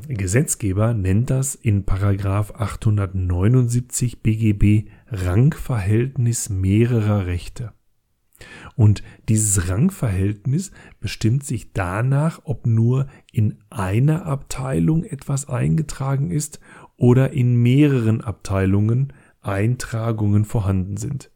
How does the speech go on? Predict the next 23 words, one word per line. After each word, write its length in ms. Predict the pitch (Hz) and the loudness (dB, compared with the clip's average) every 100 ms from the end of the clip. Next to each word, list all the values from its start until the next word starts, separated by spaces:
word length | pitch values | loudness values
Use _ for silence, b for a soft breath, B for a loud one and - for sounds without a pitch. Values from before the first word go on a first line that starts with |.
| - | -2
Wichtig 380 | 101 - 95 | -2 -2 -8
für 160 | - 110 | -4 -2
uns 480 | 135 117 170 - - | 6 8 8 4 0
sind 200 | 170 165 | 0 0
hier 200 | - 135 | 0 0
die 160 | 139 | 0
Abteilungen 680 | 123 - 107 113 110 101 95 | -4 -6 -2 0 2 2 2
zwei, 680 | - - 104 95 120 196 214 - 107 | 0 0 0 2 2 0 -2 -8 -4
Lasten 340 | 92 - 104 | -2 -2 -2
und 160 | 90 - | -2 -4
Beschränkungen, 880 | - - 98 117 139 139 151 175 - | -8 -4 0 0 2 2 2 0 -4
und 400 | - 98 101 - _ - | -2 0 0 -4 _ -8
drei, 560 | 107 98 98 139 165 B B | -4 0 2 2 2 B B
die 100 | 151 | -2
Grundpfandrechte. 1000 | 123 110 107 - 90 87 101 - - 120 _ _ _ - b b b - | 4 6 4 0 -4 -4 -10 -12 -12 -12 _ _ _ -18 b b b -4
Der 280 | 117 95 90 | 0 0 -2
Gesetzgeber 840 | 123 120 98 98 156 - 107 107 98 | -8 -6 -4 -2 -2 -4 -4 -2 -4
hat 160 | 113 | -4
in 140 | 127 95 | -4 -4
Paragraph 500 | 110 107 104 98 - | -4 -4 -6 -8 -8
achthundertneunundsiebzig 1700 | 113 - - 110 104 - 98 98 98 123 143 131 139 - 156 147 - | -12 -8 -4 -2 -2 -2 -4 -2 2 4 4 2 0 -2 -4 -4 -6
zunächst 880 | - 120 110 101 98 107 139 - - | -2 2 2 2 0 0 -2 -6 -8
festgestellt, 840 | 110 - - 165 - 143 175 | -6 -6 -8 -10 -6 -6 -6